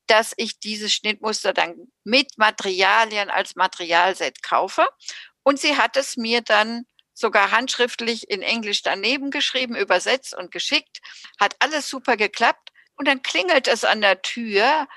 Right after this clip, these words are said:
der Postbote kommt und bringt mir ein Paket. Und da hat sie mir die Tasche, die ich, äh, bei Instagram so sehr bewundert habe,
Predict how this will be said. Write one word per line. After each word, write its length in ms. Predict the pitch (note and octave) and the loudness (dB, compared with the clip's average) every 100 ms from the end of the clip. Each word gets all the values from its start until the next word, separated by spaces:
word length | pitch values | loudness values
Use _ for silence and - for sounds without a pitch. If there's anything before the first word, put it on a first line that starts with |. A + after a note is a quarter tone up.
| _ - | _ 0
der 120 | A#3 | 2
Postbote 760 | - C#4+ D#4+ - A#3+ A3+ G#3+ | 6 4 4 -2 2 2 2
kommt 680 | - G#3 F3+ A3+ E4+ - - _ _ - | 0 6 6 4 -10 -14 -20 _ _ 2
und 180 | A#3+ A3+ | 2 4
bringt 320 | A#3+ D4 - | 0 -2 0
mir 180 | A#3 - | 0 2
ein 180 | G#3 G#3+ | 2 0
Paket. 680 | A3 F#3 - B3+ A#3+ C#4 - _ _ _ - | -2 -2 -4 -2 -2 -4 -10 _ _ _ -6
Und 140 | C#4+ D4+ | 0 2
da 120 | C#4+ | 2
hat 180 | B3 - | 0 -2
sie 100 | B3 | -6
mir 160 | A#3+ | -4
die 180 | A3 G#3+ | -4 -6
Tasche, 380 | - C4 C4 G#3+ | -4 -2 -2 -4
die 220 | G3 F#3+ | -6 -10
ich, 180 | F#3+ - - | -10 -16 -2
äh, 180 | G3 F#3 | 2 4
bei 120 | F#3+ | 2
Instagram 600 | - A#3+ C4 G3+ F3 F#3 | 0 -6 -6 -4 -2 -2
so 140 | F#3 F#3 | -2 -8
sehr 240 | F3+ G#3+ | -4 -4
bewundert 640 | G3+ F#3 A3 A#3 F#3+ E3 - | -4 -6 -6 -2 -2 -4 -4
habe, 400 | F3 D#3+ A3 | -2 0 -2